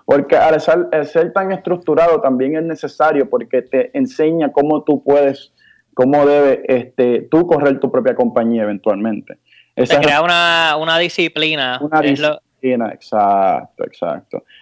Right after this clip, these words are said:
Speaker 1: Y entonces, eh, ahí yo estuve como dos años corridos. Hace poco, eh, dejé la compañía y ahora estoy de lleno, eh, en mi compañía,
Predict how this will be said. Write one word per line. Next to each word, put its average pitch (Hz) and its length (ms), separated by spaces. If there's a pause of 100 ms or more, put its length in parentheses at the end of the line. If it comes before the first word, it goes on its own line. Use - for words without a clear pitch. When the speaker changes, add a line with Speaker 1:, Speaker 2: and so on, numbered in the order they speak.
(100)
Speaker 1:
Y 127 140
entonces, 139 440
eh, 143 120
ahí 135 180
yo 156 80
estuve 160 360
como 135 640
dos 143 300
años 151 320
corridos. 151 600
Hace 131 260
poco, 143 640
eh, 127 240
dejé 123 220
la 131 140
compañía 147 580
y 131 40
ahora 120 140
estoy 120 200
de 123 120
lleno, 123 380 (380)
eh, 120 340
en 135 220
mi 135 80
compañía, 123 760